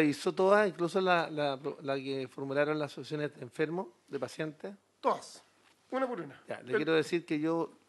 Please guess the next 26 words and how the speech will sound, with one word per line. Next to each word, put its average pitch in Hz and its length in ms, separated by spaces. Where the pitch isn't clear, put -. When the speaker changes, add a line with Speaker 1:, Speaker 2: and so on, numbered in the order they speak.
Speaker 1:
ese 175 220
proyecto, 190 560
para 135 180
mí, 190 420
por - 100
lo 139 60
menos 135 160
para 170 100
este 190 160
presidente, 214 460
es 170 80
vital. 151 340
Y 151 120
ese 151 140
Speaker 2:
Lo 156 100
Speaker 1:
proyecto 160 260
lo 151 100
voy 160 120
a 156 40
sacar 156 300
de 165 60
esta 170 120
comisión 170 600
con 202 160
el 214 80
gobierno 220 540